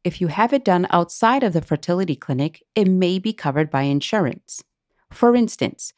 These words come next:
your insurance may cover some or all of the blood work. Getting your blood work done by a lab like LabCorp or Quest may be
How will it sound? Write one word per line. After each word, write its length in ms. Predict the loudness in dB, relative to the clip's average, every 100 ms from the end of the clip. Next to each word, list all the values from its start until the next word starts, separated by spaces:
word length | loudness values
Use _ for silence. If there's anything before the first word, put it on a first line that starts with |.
| _ _ _
your 180 | 2 4
insurance 540 | 4 2 2 2 2 0
may 100 | 0
cover 320 | 0 0 0
some 600 | -2 2 4 4 0 -2 2
or 180 | 2 6
all 240 | 6 6 2
of 100 | 0
the 80 |
blood 240 | 0 0 0
work. 340 | -2 -8 _ _ _ _ _ _ _ _
Getting 220 | 2 4 4
your 120 | 2
blood 240 | 4 4
work 280 | 4 2 2
done 220 | 2 2
by 240 | 2 0 0
a 80 | 0
lab 420 | 2 4 2 0
like 220 | -2 -2 2
LabCorp 640 | 2 2 0 0 0 -2
or 80 | -6
Quest 520 | -4 0 0 0 -12 _ _ _
may 140 | 2 4
be 360 | 2 0 -2